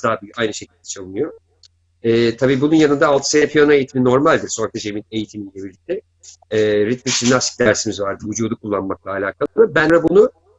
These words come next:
e, tiyatro, e, geçmişime işte, e, ahenkli müzikle birlikte müzikalde yer alarak altı buçuk yıl Deli Yol müzikalinde, e, müziklerini Cemal Reşit Rey'in, e, tekstlerini de Nazım, e,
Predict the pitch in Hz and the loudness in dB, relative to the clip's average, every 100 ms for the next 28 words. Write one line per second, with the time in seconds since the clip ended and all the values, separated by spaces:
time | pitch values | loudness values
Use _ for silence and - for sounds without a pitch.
0 | _ - 123 120 120 - 151 160 - _ | _ -2 2 4 2 -2 -2 -2 -2 _
1 | - 165 127 107 107 107 104 104 107 101 | 0 2 4 2 2 4 2 0 -2 -4
2 | 113 131 - 127 135 139 117 - 113 107 | -2 -2 -2 -6 0 0 0 -6 -6 -6
3 | 113 107 101 101 _ _ _ _ - _ | -8 -12 -12 -16 _ _ _ _ -20 _
4 | 131 123 113 131 127 - 120 117 110 - | -2 -2 0 -2 -2 0 0 0 -2 -4
5 | 104 104 98 - 208 - _ _ 127 131 | -4 -4 -6 -2 -2 -4 _ _ -2 -2
6 | 135 156 156 180 143 117 104 101 170 127 | 0 2 4 6 6 4 2 2 0 0
7 | 107 120 104 - 170 185 - _ _ _ | -2 -2 -8 -6 -2 -2 -4 _ _ _
8 | 104 127 135 117 104 101 - 98 95 139 | -2 0 0 0 -2 -8 -6 -6 -2 -4
9 | 160 _ _ _ _ _ 117 107 113 - | -4 _ _ _ _ _ -6 -4 -4 -2
10 | 123 117 113 113 117 117 - 110 110 135 | -2 0 0 0 0 -2 -4 -2 -2 -2
11 | 117 104 98 98 98 - 113 - 123 135 | -6 -6 -4 -6 -10 -8 -8 -4 -4 -2
12 | 113 107 107 117 113 101 | -2 0 -2 -4 -10 -8